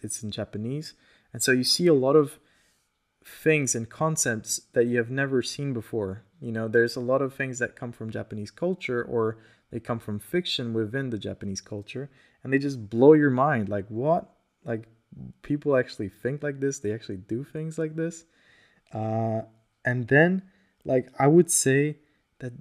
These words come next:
really there's, there's, Japanese people are very creative, I would say. I don't wanna generalize, but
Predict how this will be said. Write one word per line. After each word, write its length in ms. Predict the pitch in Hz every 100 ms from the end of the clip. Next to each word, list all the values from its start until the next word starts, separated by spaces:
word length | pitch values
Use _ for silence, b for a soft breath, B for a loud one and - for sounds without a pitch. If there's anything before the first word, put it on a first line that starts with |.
| - _ _ _ _ -
really 340 | 131 127 131 -
there's, 300 | 135 135 - -
there's, 420 | 131 127 123 - _ _ _ _ _ _ _ _ _ _ -
Japanese 440 | 151 151 165 160
people 500 | - 170 165 120 120 -
are 120 | 120
very 400 | 107 - 160 143
creative, 680 | - 127 156 156 95 92 _ -
I 60 |
would 180 | 104 101
say. 200 | - 92
I 120 | 95
don't 140 | 131 165
wanna 180 | 170 127
generalize, 640 | - 143 131 107 101 101
but 280 | - 117